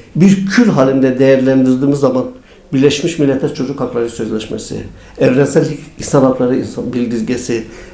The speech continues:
Venedik kriterleri, taraf olduğumuz Avrupa İnsan Hakları Sözleşmesi'nin yaşam hakkı, uzun süre gözaltında bulundurulup davaların açılmaması, gözaltı ve tutuklamaların uzunluğu,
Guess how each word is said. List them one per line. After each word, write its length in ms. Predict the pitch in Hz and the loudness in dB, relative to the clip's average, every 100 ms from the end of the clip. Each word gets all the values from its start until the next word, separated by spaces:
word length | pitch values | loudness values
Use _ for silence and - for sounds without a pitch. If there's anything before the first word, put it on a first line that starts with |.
| - 127 | -8 2
Venedik 600 | 135 151 143 143 - 131 | 6 8 6 4 0 0
kriterleri, 680 | 120 - 117 113 113 113 110 - - - | 0 2 0 0 -2 -4 -8 -18 -20 -12
taraf 360 | - 135 160 160 | 0 4 4 4
olduğumuz 380 | 147 139 143 - | 4 4 2 2
Avrupa 360 | 147 147 135 | 2 2 0
İnsan 480 | 123 123 - - 143 | 0 0 -4 0 2
Hakları 360 | 127 127 117 127 | 2 0 -2 -2
Sözleşmesi'nin 1200 | - 156 127 131 123 - 127 117 127 143 180 170 - - - - - - - | 2 2 2 -2 -4 0 0 0 2 4 4 2 -8 -16 -20 -20 -20 -8 0
yaşam 360 | 120 - 196 | 2 4 6
hakkı, 480 | 185 202 - 208 208 - - - - - - - | 6 4 4 4 4 2 -8 -20 -20 -20 -6 4
uzun 500 | 170 156 254 262 220 | 6 8 8 8 6
süre 280 | - 160 160 | 4 4 6
gözaltında 840 | 139 175 165 151 156 147 151 139 | 6 6 6 2 0 2 2 2
bulundurulup 800 | 147 156 156 151 156 185 226 - - - - - _ _ _ - 139 | 2 4 4 2 0 2 2 -2 -18 -20 -20 -20 _ _ _ -2 2
davaların 480 | 143 139 143 127 | 4 4 2 0
açılmaması, 800 | - - 160 165 170 160 - 190 180 - - - | -4 -4 2 4 4 2 0 -2 -2 -10 -18 0
gözaltı 640 | 175 190 156 147 147 180 | 4 4 2 -2 -2 0
ve 140 | 156 - | 0 0
tutuklamaların 760 | - - 151 143 143 139 131 | -8 -4 0 2 4 2 2
uzunluğu, 560 | 120 123 131 127 127 | 0 2 4 6 4